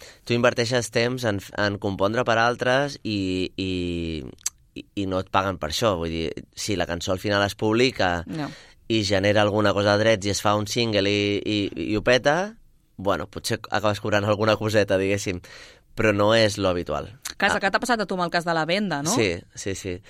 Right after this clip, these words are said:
Speaker 1: Clar, La Venda és la primera cançó que vaig fer per altres. I, i clar, això no ho vaig fer, mm,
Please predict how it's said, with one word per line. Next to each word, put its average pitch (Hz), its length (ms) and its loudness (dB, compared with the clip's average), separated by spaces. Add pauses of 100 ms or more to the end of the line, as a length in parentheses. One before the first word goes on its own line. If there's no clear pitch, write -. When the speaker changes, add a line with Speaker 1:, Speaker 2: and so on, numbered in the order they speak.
(300)
Speaker 1:
Clar, 110 160 4
La 95 100 2
Venda 107 420 4
és 101 120 -2
la 104 120 2
primera 110 200 2
cançó 92 160 -4
que 92 60 -2
vaig 90 100 0
fer 90 120 -8
per 82 120 0
altres. 87 500 -2 (560)
I, 92 580 2
i 95 140 -2
clar, 101 220 0
això 104 160 0
no 104 80 2
ho 104 80 0
vaig 107 100 2
fer, 101 220 0 (160)
mm, 87 480 -8